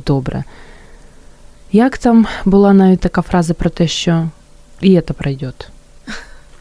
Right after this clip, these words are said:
І гарне проходить, і погане проходить. А ми сьогодні разом з Анією Овчаровою, нашою художницею, з нашою книгоманшею, з нашою мамою в декреті, яка любить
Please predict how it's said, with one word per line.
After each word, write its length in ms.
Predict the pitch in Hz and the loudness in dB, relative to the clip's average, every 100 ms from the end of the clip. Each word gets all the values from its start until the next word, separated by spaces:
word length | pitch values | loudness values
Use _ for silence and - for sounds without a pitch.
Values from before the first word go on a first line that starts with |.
| - | -4
І 100 | 240 | -2
гарне 340 | 220 269 262 220 | 0 2 2 2
проходить, 520 | 202 - 190 165 - | 0 -2 -2 -2 -4
і 60 | - | -4
погане 400 | - 170 170 143 | 0 0 2 0
проходить. 520 | - 135 143 135 139 | -4 -6 -6 -6 -2
А 60 | 175 | 2
ми 140 | 233 | 2
сьогодні 460 | 277 214 202 196 185 | 4 2 2 2 2
разом 380 | 175 165 165 151 - - - _ _ - - - | 2 2 0 -2 -8 -20 -20 _ _ -20 -20 -6
з 140 | 196 190 | 0 2
Анією 300 | 185 160 151 | 4 2 0
Овчаровою, 680 | - 180 233 247 202 160 156 - - - - - - | 0 0 2 2 2 2 -2 -12 -18 -18 -20 -20 -4
нашою 300 | 185 180 - | 0 2 0
художницею, 720 | 170 175 196 254 240 202 - 175 | -2 0 2 2 4 2 2 0
з 60 | |
нашою 320 | 165 160 - 165 | 2 0 0 -2
книгоманшею, 1000 | 190 196 196 196 226 240 233 - 190 | 2 4 6 4 4 2 2 2 0
з 80 | 180 | 2
нашою 420 | 180 175 - 175 | 2 2 2 0
мамою 600 | 170 196 240 247 214 202 | 4 4 4 4 4 4
в 20 | 185 | 0
декреті, 600 | 175 - 196 180 - 160 | -4 -4 -2 -2 -2 -4
яка 340 | 156 170 170 | -2 0 0
любить 380 | 160 180 151 | 2 0 0